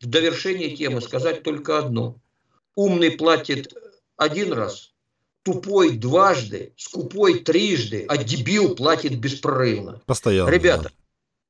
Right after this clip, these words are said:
Speaker 1: если тебе жалко денег на снарягу, подготовку, экипировку, недавно один мужик написал коммент под моим в Ютубе: "У меня снаряга была за сто девяносто тысяч, я лежу в госпитале.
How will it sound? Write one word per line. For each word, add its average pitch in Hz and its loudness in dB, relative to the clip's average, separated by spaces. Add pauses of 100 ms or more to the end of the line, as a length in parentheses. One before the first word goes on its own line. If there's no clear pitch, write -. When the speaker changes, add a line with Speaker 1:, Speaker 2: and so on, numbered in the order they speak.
(180)
Speaker 1:
если 175 2
тебе 165 -2 (260)
жалко 147 0
денег 139 -2
на 143 -4
снарягу, 165 2
подготовку, 139 -4
экипировку, 180 0
недавно 127 2
один 131 0
мужик 151 -2
написал 147 -2
коммент 143 2
под 127 -2
моим 131 2
в - -2
Ютубе: 123 -2 (380)
"У 151 2
меня 196 6
снаряга 185 2
была 175 2
за 170 0
сто 175 -4
девяносто 170 0
тысяч, 117 -6
я 151 4
лежу 156 -2
в 107 -8
госпитале. 110 -12